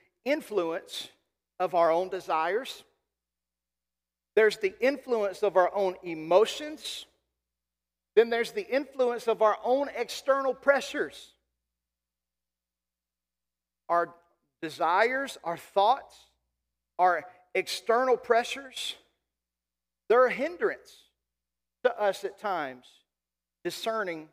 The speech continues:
God's will. You know how I know that? I know many people who have said no to God because of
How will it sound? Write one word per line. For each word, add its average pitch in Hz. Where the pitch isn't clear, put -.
God's 175
will. 165
You 151
know 160
how 175
I 165
know 160
that? 240
I 208
know 202
many 208
people 202
who 196
have 190
said 185
no 175
to 175
God 151
because 185
of 170